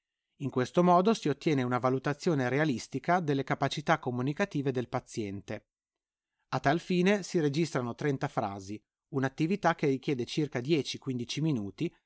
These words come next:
e si riceve il referto in formato digitale,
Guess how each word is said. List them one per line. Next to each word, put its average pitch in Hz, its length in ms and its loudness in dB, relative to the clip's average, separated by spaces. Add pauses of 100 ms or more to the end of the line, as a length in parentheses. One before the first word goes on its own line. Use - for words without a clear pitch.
(220)
e - 80 -8
si 156 140 0
riceve 175 440 2
il 160 200 2
referto 147 480 -2
in 156 80 -2
formato 143 400 0
digitale, 107 720 -6